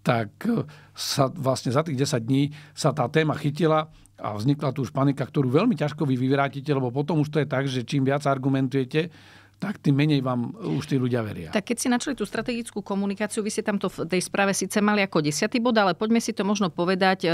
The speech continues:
Speaker 2: m, ako, ako to funguje, lebo súčasťou tej strategickej, e, komunikácie podľa tejto, e, analýzy je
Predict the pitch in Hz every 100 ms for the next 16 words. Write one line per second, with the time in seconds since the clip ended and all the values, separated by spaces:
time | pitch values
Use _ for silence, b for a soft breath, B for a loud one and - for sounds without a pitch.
0 | 165 151 156 135 151 170 160 151 - 156
1 | - 196 190 185 196 185 160 147 - 226
2 | 247 220 190 170 175 196 190 - 180 165
3 | 139 147 143 180 196 208 208 196 - 185
4 | - 165 156 143 139 139 - 175 - 160
5 | 143 - 135 127 - 160 226 196 175 175